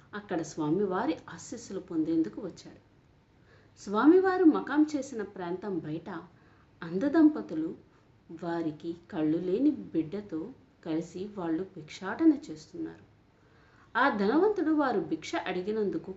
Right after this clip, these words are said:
కోపంతో వారిని దుర్భిషలాడాడు. అంతేకాక స్వామివారి ఆశీస్సుల కోసం లోపలికి వెళుతూ వారిని తన్నాడు కూడా. స్వామివారి దర్శనం కోసం చాలామంది ఉన్నారు.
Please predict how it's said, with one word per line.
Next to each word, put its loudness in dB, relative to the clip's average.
కోపంతో -6
వారిని 0
దుర్భిషలాడాడు. -10
అంతేకాక -4
స్వామివారి 2
ఆశీస్సుల -4
కోసం 0
లోపలికి 0
వెళుతూ -2
వారిని -2
తన్నాడు -2
కూడా. -16
స్వామివారి 2
దర్శనం -4
కోసం -6
చాలామంది -2
ఉన్నారు. -2